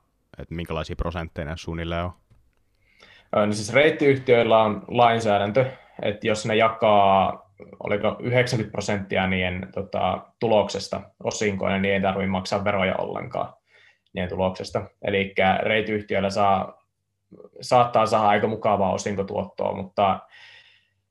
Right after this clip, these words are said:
Speaker 2: siis riippuen siitä, että kuinka riskisä se on. Yleensäkin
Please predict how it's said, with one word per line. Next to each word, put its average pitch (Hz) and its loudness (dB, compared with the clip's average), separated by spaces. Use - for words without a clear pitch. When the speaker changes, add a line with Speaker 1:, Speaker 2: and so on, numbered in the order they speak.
Speaker 2:
siis 95 -4
riippuen 120 2
siitä, 104 2
että 95 -2
kuinka 107 -2
riskisä 101 -4
se 101 -4
on. 101 -4
Yleensäkin 104 -4